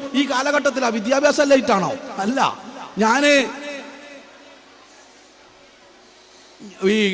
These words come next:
മലപ്പുറം ജില്ലയില് മൂത്തേടം എന്ന് പറഞ്ഞ സ്ഥലമുണ്ട്. മൂത്തേടം. ഒരിക്കൽ തലേന്ന് രാത്രി പരിപാടി കഴിഞ്ഞ് എൻ്റെ വീട്ടിൽ വന്നു. കുപ്പായം കഴിച്ചു വെക്കുമ്പോ രാത്രി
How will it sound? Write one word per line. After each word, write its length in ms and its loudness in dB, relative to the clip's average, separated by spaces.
മലപ്പുറം 480 2
ജില്ലയില് 420 6
മൂത്തേടം 480 4
എന്ന് 120 4
പറഞ്ഞ 180 4
സ്ഥലമുണ്ട്. 340 4
മൂത്തേടം. 440 4
ഒരിക്കൽ 320 2
തലേന്ന് 440 6
രാത്രി 320 4
പരിപാടി 420 4
കഴിഞ്ഞ് 200 4
എൻ്റെ 180 6
വീട്ടിൽ 320 4
വന്നു. 200 4
കുപ്പായം 480 4
കഴിച്ചു 280 4
വെക്കുമ്പോ 280 4
രാത്രി 300 2